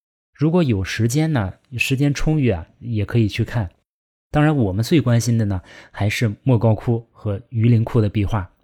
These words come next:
莫高窟啊，现在分为 A 票和 B 票。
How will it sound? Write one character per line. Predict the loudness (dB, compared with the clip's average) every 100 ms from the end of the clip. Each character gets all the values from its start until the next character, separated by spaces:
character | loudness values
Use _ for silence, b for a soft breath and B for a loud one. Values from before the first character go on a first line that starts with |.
| _ _ _ _ _ _ _
莫 | 2 6
高 | 4
窟 | 4 2
啊， | 2 2 0
现 | 2 4
在 | 4
分 | 4 4
为 | 2 2
A | 4 4
票 | 2 -2 -2
和 | -6 -6
B | 0 2 2
票。 | 0 -4